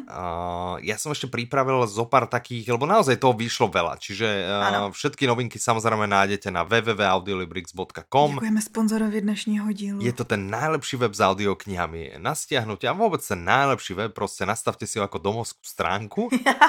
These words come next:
Speaker 1: No, čo ešte teda vyšlo iné, čo len tak skratkovito, vyšlo deväť Brestov, vydal Albatros, a čo je hrozne zaujímavé, že je to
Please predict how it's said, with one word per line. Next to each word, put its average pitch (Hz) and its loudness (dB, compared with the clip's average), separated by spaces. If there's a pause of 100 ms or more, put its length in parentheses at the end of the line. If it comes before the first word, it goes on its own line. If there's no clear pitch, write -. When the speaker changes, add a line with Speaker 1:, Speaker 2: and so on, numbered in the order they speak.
(200)
Speaker 1:
No, 120 4 (560)
čo - 0
ešte 156 -2
teda 151 4
vyšlo 135 2
iné, 131 4
čo 107 2
len 92 -4
tak 113 2
skratkovito, 127 2 (180)
vyšlo 110 2
deväť 131 2
Brestov, 156 0
vydal 110 2
Albatros, 95 0 (200)
a 101 4
čo 110 0
je 156 4
hrozne 127 0
zaujímavé, 117 4
že 110 2
je 117 -4
to 104 2